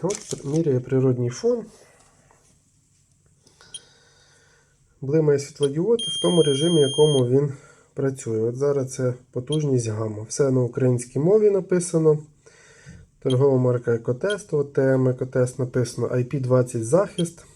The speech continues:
значок С У, дозиметр, радіометр, М К С нуль п'ять українською мовою. Тут українською мовою поріг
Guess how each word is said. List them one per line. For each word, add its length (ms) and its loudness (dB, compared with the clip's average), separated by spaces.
значок 520 0
С 300 -4
У, 200 0
дозиметр, 500 4
радіометр, 760 2
М 100 -2
К 140 4
С 180 4
нуль 120 4
п'ять 340 0
українською 640 0
мовою. 420 -2
Тут 200 2
українською 500 2
мовою 280 6
поріг 540 0